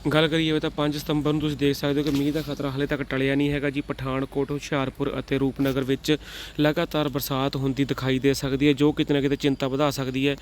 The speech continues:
ਸਾਡਾ ਰਣਜੀਤ ਸਾਗਰ ਡੈਮ, ਸਾਡਾ ਪੌਂਗ ਡੈਮ ਅਤੇ ਸਾਡਾ ਭਾਖੜਾ ਡੈਮ ਖਤਰੇ ਦੇ ਨਿਸ਼ਾਨ 'ਤੇ ਵਗ ਰਹੇ ਨੇ। ਸ-, ਗੁਰਦਾਸਪੁਰ, ਕਪੂਰਥਲਾ, ਜਲੰਧਰ, ਨਵਾਂਸ਼ਹਿਰ,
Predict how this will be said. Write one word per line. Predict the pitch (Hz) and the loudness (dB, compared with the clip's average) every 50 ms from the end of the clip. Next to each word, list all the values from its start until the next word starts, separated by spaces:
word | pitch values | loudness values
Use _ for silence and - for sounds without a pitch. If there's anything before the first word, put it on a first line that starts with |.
| - - - - - - | -10 -16 -14 -14 -14 -10
ਸਾਡਾ | - - 139 135 147 143 | -6 -4 0 2 2 2
ਰਣਜੀਤ | 139 131 135 147 147 | 2 2 2 0 0
ਸਾਗਰ | - - 147 135 143 135 | 2 0 -2 0 -2 -2
ਡੈਮ, | 120 139 139 143 135 | -2 0 0 0 0
ਸਾਡਾ | 147 139 127 135 | -2 -2 -2 -2
ਪੌਂਗ | 131 - - 139 143 143 143 | -4 -2 0 0 0 2 0
ਡੈਮ | 139 139 143 139 139 | 0 0 0 0 0
ਅਤੇ | 143 | -2
ਸਾਡਾ | 135 143 135 135 135 - | -2 -2 -2 -4 -4 -2
ਭਾਖੜਾ | - 143 - - 139 131 | -4 -4 -4 -2 -2 -2
ਡੈਮ | 123 131 135 131 127 - - - - - - - | 0 0 -2 -2 -4 -6 -14 -20 -20 -18 -10 -4
ਖਤਰੇ | - 160 143 147 151 143 | -2 0 4 4 6 6
ਦੇ | 143 | 6
ਨਿਸ਼ਾਨ | 143 135 - - 135 127 123 | 4 4 2 0 -2 -4 -4
'ਤੇ | - - 127 123 117 - - - - 139 | -4 -6 -8 -8 -8 -10 -16 -10 -2 -2
ਵਗ | 143 131 131 | 0 0 0
ਰਹੇ | 123 123 127 127 | -2 -4 -4 -4
ਨੇ। | 123 120 113 - - - - - - - - | -4 -4 -6 -8 -14 -20 -20 -20 -20 -20 -18
ਸ-, | - - - - - - 131 | -14 -14 -14 -12 -10 -8 -4
ਗੁਰਦਾਸਪੁਰ, | 123 147 127 147 139 139 139 - - 147 147 143 | -2 0 0 2 0 0 0 -2 -2 -2 0 0
ਕਪੂਰਥਲਾ, | - 139 - 135 143 131 - - 139 135 135 | 0 -4 -2 0 -2 -2 -2 -2 -2 0 0
ਜਲੰਧਰ, | 123 143 131 135 135 135 131 143 139 131 | 0 0 0 0 0 0 2 0 0 0
ਨਵਾਂਸ਼ਹਿਰ, | 131 131 127 131 131 127 - 135 131 127 131 | 0 -2 -2 -2 -2 -2 -2 -4 -4 -4 -4